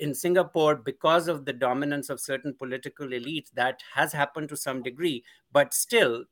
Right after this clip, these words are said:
you are right that they do make decisions much more based on technical information. China itself is not a democracy,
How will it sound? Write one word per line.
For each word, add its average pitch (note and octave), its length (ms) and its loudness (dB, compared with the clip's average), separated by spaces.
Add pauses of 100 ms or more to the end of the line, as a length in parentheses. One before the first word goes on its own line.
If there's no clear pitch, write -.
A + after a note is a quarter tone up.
(100)
you C3 140 0
are C3 80 4
right D3 380 6
that B2+ 240 -2
they C#3 120 -2
do E3 180 0
make C#3+ 340 -4
decisions C3 480 -10
much B2+ 280 -4
more B2 280 -4
based A2+ 400 -8
on A2+ 100 -6
technical A#2 480 -6
information. A2+ 540 -6
China F#3+ 340 2
itself D3+ 480 -2
is C#3 80 -6
not C3 220 -4
a - 20 -12
democracy, C3 760 -6